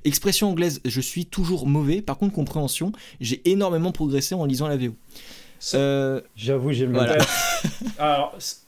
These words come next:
Speaker 2: après, ça dépend en fait. C'est sûr que Marvel et D C sont faits pour, euh... ben, pour tout, euh, taper tout âge. Donc en fait, vous allez être face à de l'anglais assez simple.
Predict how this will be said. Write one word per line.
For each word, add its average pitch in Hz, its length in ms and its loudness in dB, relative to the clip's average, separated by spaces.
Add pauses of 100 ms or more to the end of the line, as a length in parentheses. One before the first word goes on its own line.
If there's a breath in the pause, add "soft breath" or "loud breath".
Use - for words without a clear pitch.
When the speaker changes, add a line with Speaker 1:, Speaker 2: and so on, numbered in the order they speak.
(300)
Speaker 2:
après, 165 520 2
ça 156 160 0
dépend 151 280 -2
en 139 60 -2
fait. 139 240 -12
C'est - 140 -6
sûr 180 240 -6
que 127 360 -2 (180)
Marvel 147 280 0
et 156 100 -4
D 147 140 -14
C - 240 -8
sont 143 240 -12
faits 151 280 -10
pour, 147 260 -14 (100)
euh... 120 240 -6 (720 soft breath)
ben, 143 160 0
pour 185 200 -12
tout, 185 140 -10
euh, 156 100 -6
taper 160 300 -2
tout 151 120 -16 (100)
âge. 170 240 2
Donc 135 160 -10
en 139 60 -6
fait, 160 100 -4
vous 139 180 -10
allez 131 160 -4
être 131 100 -14
face 143 240 -8
à 139 40 -10
de 123 340 -4
l'anglais 135 340 -8
assez 139 260 -4
simple. 156 340 -10